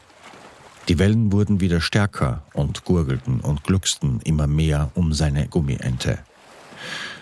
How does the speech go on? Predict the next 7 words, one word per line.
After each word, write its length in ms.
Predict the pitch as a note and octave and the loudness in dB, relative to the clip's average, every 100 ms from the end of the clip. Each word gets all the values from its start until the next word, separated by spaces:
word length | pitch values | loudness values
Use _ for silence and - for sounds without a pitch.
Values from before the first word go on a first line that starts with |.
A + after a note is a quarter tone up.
| - - | -20 -6
Cirruswolken 920 | - C3 F2 E2+ - E2 D#2+ - E2+ | 2 4 4 0 2 2 2 0 0
bedeckten 420 | D#2 E2 F#2 - F2 | 2 0 0 -2 0
den 140 | F2 | 2
Himmel 380 | E2 G2 C#2 C2 | 2 2 0 -2
wie 200 | - D2+ | -2 0
feine 520 | C#2 D2+ D2 D2+ C#2+ | 0 0 0 2 0
Haare. 500 | C#2+ D2+ D2+ C#2 B1+ | 0 0 0 0 -4